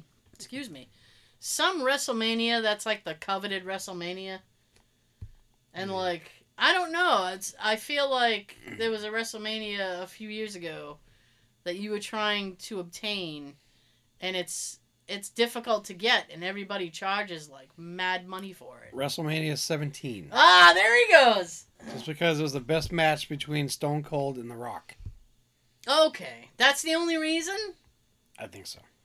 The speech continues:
Speaker 1: Oh.
Speaker 2: More than likely.
Speaker 1: Okay.
Speaker 2: And
Speaker 1: Was
Speaker 2: it's like
Speaker 1: that
Speaker 2: a, it's like a special two-disc set.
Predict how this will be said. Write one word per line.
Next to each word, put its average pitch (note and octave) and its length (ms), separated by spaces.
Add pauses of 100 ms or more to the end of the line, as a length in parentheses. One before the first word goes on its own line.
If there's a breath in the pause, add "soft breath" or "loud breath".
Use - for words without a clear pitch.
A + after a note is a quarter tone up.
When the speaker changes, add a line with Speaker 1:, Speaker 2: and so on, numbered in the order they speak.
(140)
Speaker 1:
Oh. E3+ 360 (120)
Speaker 2:
More C3 220
than A#2+ 140
likely. G2 360 (720)
Speaker 1:
Okay. C3+ 380 (200)
Speaker 2:
And - 120
Speaker 1:
Was A#3+ 100
Speaker 2:
it's F#4+ 100
like - 100
Speaker 1:
that - 60
Speaker 2:
a, - 40
it's - 120
like C3+ 100
a - 20
special C#3+ 420
two-disc B2 500
set. G#2 180